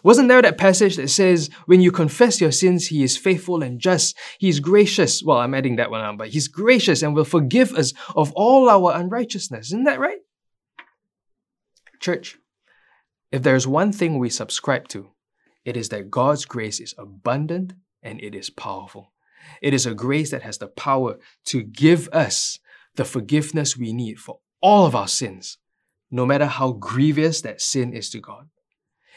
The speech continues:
It says that although we do not deserve God's favor and love, grace is there, and so that we get the chance to experience it. But we do not ever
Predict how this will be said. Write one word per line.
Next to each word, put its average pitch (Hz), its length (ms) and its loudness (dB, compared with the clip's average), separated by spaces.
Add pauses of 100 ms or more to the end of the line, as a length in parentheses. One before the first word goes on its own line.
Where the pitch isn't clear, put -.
(140)
It 156 100 0
says 180 340 4
that - 220 -2
although 147 680 4 (220)
we 135 160 2
do 139 160 2
not 165 300 4
deserve 131 440 -2
God's 131 300 -4
favor 127 340 -2
and 113 220 -8
love, 113 300 -8
grace 147 560 0
is 104 380 -10
there, 104 320 -2 (240)
and 104 220 -10
so 202 300 2
that 147 160 0
we 120 140 -4
get 120 220 -6
the 110 80 -12
chance 110 580 -6
to - 160 -12
experience 165 640 -6
it. - 120 -20 (1700)
But 139 120 -2
we 117 200 -2
do 160 240 4
not - 400 2 (460)
ever 143 400 2